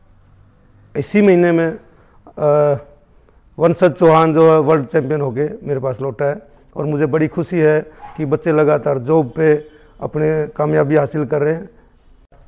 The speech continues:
मैं एक साधारण किसान परिवार से संबंध रखता हूँ। मेरे पिताजी खेती करते हैं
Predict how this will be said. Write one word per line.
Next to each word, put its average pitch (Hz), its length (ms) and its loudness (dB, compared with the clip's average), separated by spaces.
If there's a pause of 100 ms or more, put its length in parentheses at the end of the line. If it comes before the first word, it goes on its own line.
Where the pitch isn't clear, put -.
(580)
मैं 175 240 0
एक 175 80 0
साधारण 151 380 0
किसान 156 320 -4
परिवार 147 340 -2
से 135 120 -10
संबंध 135 320 -8
रखता 123 260 -12
हूँ। 143 120 -10
मेरे 135 160 -8
पिताजी 123 340 -10
खेती 120 320 -14
करते 113 320 -14
हैं 165 160 -18